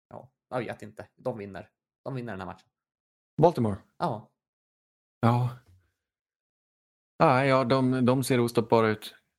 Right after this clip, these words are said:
Speaker 2: Eh, ska man gå på förra veckan så är det ju Baltimore som får vara favorit. Men jag tycker,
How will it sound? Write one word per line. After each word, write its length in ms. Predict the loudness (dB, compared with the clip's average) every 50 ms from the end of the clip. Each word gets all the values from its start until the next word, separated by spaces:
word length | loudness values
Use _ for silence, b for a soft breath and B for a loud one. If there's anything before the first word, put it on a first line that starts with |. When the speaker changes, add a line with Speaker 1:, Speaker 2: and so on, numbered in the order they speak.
| -6 -2
Speaker 2:
Eh, 520 | -2 0 0 0 0 -2 -2 -4 -4 -6 -4
ska 200 | -4 0 2 2
man 120 | 2 4
gå 100 | 2 2 0
på 140 | -2 -2
förra 200 | 2 2 2 4
veckan 320 | 4 0 -2 -2 -2 -2 0
så 100 | 0 0
är 80 | 0
det 60 | 0 0
ju 80 | 0
Baltimore 440 | 2 2 0 0 0 -2 -2 0 -2
som 180 | -2 -6 -8 -4
får 120 | 0 2
vara 140 | 2 2 0
favorit. 460 | 0 0 0 0 0 -2 -4 -6 _ 0
Men 220 | 2 2 2 2
jag 160 | 2 0 -2
tycker, 280 | -4 -10 -6 -4 -4 -4